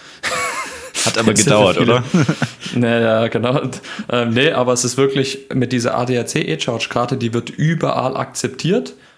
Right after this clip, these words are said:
Speaker 1: Und das Coole ist, wenn du eben A D A C Kunde bist, ist das Ganze auch relativ günstig. Ne, natürlich immer in Anführungsstrichen,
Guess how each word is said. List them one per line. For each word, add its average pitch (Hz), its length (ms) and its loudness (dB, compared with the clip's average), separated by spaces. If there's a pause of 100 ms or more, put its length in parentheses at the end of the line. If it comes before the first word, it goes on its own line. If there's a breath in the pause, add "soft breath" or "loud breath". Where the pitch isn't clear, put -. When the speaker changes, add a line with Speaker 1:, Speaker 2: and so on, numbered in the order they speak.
(400 soft breath)
Speaker 1:
Und 127 140 -2
das 123 140 -2
Coole 180 240 2
ist, 175 80 -2
wenn 131 120 0
du 123 100 0
eben 117 160 0
A 110 120 0
D 117 160 0
A 113 80 -2
C 120 220 -2
Kunde 185 320 0
bist, 185 340 -4
ist - 220 -6
das 117 120 -4
Ganze 127 340 -4
auch 113 180 -4
relativ 113 560 -4 (180)
günstig. - 760 -4 (580 soft breath)
Ne, 135 100 0
natürlich 123 340 -2
immer 117 140 0
in 110 80 -4
Anführungsstrichen, 123 840 -2